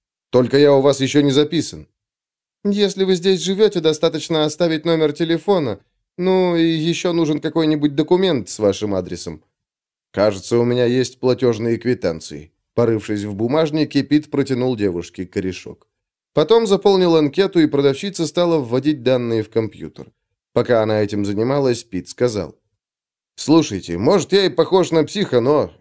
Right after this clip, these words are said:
я бы слышал. Я знаю о кино почти все". "Дело ваше, хотите верьте, хотите нет", отвечала продавщица, постукивая пальцами по коробке. "С вас три доллара восемнадцать центов".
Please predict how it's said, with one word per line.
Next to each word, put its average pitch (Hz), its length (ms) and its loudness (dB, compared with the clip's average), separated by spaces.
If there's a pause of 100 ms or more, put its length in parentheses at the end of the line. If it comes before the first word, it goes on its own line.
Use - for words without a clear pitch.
(220)
я 98 380 0
бы 196 120 0
слышал. 220 600 -6 (340)
Я 135 220 2
знаю 127 340 2
о 131 80 4
кино 113 300 0
почти 127 340 -2
все". 151 400 -6 (720)
"Дело 233 380 2
ваше, 220 320 0
хотите 190 420 0
верьте, 214 340 0
хотите 131 380 -2
нет", 180 480 -2
отвечала 107 540 0
продавщица, 113 640 -2
постукивая 120 640 2
пальцами 98 480 -2
по 98 160 -6
коробке. 110 520 -4 (640)
"С - 140 -10
вас 208 260 2
три 214 200 -4
доллара 190 380 4
восемнадцать 151 600 -2
центов". 92 400 -6